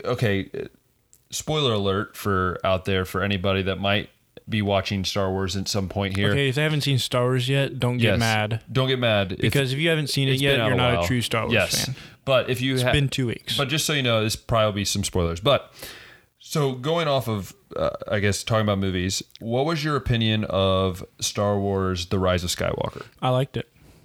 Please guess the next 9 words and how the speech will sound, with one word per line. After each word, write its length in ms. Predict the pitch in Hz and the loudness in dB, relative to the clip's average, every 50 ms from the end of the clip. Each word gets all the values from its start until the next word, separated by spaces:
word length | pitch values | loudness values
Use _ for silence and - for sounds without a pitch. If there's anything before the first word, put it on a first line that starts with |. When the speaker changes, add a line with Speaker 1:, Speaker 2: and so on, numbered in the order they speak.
| _ _ _ _ _ _ _ _ _ _ _ _ _ _ _ _ _ _ - | _ _ _ _ _ _ _ _ _ _ _ _ _ _ _ _ _ _ -8
Speaker 1:
Explain 360 | 110 - - - 127 117 107 95 | -8 -6 -4 -2 0 2 2 2
yourself. 420 | 87 - - 62 67 98 - - _ _ _ _ _ _ _ _ _ _ - - - - - _ - - | 0 0 0 -2 -2 -4 -6 -10 _ _ _ _ _ _ _ _ _ _ -20 -20 -20 -20 -20 _ -6 -2
Speaker 2:
I 320 | 127 127 127 135 135 143 | 0 0 2 2 0 0
think 280 | 143 - 139 127 123 131 | -2 -2 -2 -2 -2 -2
it 100 | 135 135 | 0 0
was 180 | 131 143 147 | 0 0 0
good. 340 | 143 135 123 123 123 139 135 - | 0 2 2 2 2 0 -2 0
It, 220 | 139 135 131 127 - _ _ - | 0 0 0 0 -4 _ _ -2
um, 420 | 127 123 123 123 123 123 120 120 | 0 2 2 2 2 2 2 0